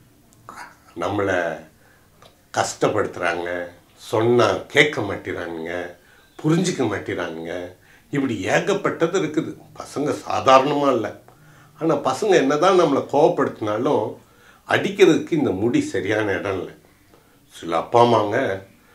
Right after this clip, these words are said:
முடியை பிடிச்சவங்கன்னா "செய்வியா, செய்வியான்னு" இப்பெல்லாம் மாவாட்டுற பழக்கம்லாம் விட்டுட்டாங்க.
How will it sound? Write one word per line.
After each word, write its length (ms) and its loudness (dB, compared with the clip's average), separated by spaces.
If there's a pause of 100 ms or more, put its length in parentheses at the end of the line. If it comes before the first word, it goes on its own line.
(240)
முடியை 360 0
பிடிச்சவங்கன்னா 880 -2 (200)
"செய்வியா, 600 -2 (100)
செய்வியான்னு" 840 -2 (340)
இப்பெல்லாம் 720 2 (100)
மாவாட்டுற 460 4
பழக்கம்லாம் 580 2
விட்டுட்டாங்க. 580 0